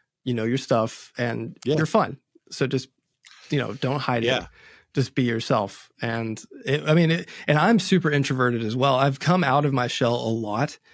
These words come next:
Speaker 1: but,
Speaker 2: Yeah,
Speaker 1: um,
Speaker 2: same.
Speaker 1: wh-, when I started this, I, I, like,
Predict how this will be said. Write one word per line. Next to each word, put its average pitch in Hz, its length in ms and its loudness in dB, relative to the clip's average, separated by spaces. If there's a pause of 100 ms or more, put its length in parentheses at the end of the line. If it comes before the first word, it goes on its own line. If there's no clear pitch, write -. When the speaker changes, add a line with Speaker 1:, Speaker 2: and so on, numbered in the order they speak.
(480)
Speaker 1:
but, 117 320 2
Speaker 2:
Yeah, 117 180 4
Speaker 1:
um, 110 80 0
Speaker 2:
same. 107 280 -2 (140)
Speaker 1:
wh-, 160 140 0 (280)
when 147 180 4
I 143 80 4
started 170 360 2
this, 107 240 -4
I, 127 160 0
I, 113 340 -2
like, 113 320 -6